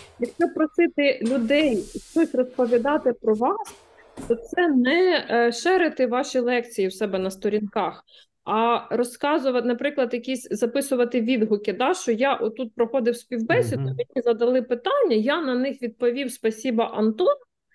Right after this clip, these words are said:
Speaker 1: Е, закінчуйте курси,
Speaker 2: Будь
Speaker 1: то
Speaker 2: ласка.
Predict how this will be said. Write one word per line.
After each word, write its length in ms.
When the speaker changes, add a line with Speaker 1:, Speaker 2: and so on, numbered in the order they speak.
Speaker 1:
Е, 360
закінчуйте 640
курси, 280
Speaker 2:
Будь 80
Speaker 1:
то 80
Speaker 2:
ласка. 340